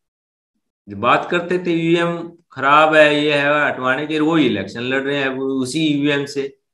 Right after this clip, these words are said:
अपनी बात पे ही मुकर रहे हैं, उस पे तो डिग रहे हैं। दूसरे हमारा खर्चा खुद,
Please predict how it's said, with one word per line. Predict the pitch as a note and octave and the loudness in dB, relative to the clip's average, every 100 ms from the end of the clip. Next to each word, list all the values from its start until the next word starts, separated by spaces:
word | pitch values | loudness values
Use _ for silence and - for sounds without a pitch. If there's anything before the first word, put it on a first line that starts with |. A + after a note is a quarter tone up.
| - | -6
अपनी | C#3 E3 | -4 -2
बात | D#3+ D3+ D3 D3+ | 2 2 2 0
पे | D#3 | -4
ही | D#3 | -2
मुकर | D3+ D3 D3 | -4 -2 -2
रहे | D3+ | -2
हैं, | C#3+ C#3+ - _ _ - | -6 -10 -18 _ _ -14
उस | C#3 | -6
पे | F#3+ | -4
तो | F#3+ F#3+ | 0 2
डिग | F#3 F3+ | 4 4
रहे | F#3+ G#3 | 4 2
हैं। | - - - _ _ _ _ _ _ _ _ _ | -2 -8 -20 _ _ _ _ _ _ _ _ _
दूसरे | C3+ F3 F3+ | -4 -4 0
हमारा | F#3 F3 E3+ F3 F3 F3 - | 0 4 6 6 4 0 -6
खर्चा | D#3+ D3+ F3+ F3 | -8 -4 0 0
खुद, | - C#3 F2+ E2+ | 0 -6 -8 -16